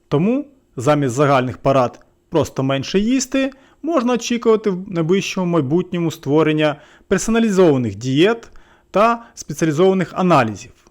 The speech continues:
Смарт-пластирі або домашні аналізатори крові будуть аналізувати рівень перемішування ваших білків і надавати вам пораду, що і як, і коли їсти.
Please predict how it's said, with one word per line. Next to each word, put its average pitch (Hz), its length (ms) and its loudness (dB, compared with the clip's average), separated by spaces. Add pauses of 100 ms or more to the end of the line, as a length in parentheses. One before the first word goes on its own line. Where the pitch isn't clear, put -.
(200)
Смарт-пластирі 135 880 -4 (240)
або 123 180 -4
домашні 127 400 -2
аналізатори 147 540 -2
крові 262 440 0 (280)
будуть 277 200 -2
аналізувати 202 720 2
рівень 185 420 2 (480)
перемішування 127 840 2 (100)
ваших 135 380 -2
білків 165 580 0 (300)
і 262 160 -6
надавати 180 520 2
вам 151 200 2
пораду, 160 640 4 (280)
що - 320 0
і 147 200 -4
як, 208 380 0
і 143 80 -6
коли 160 440 2
їсти. 131 480 -8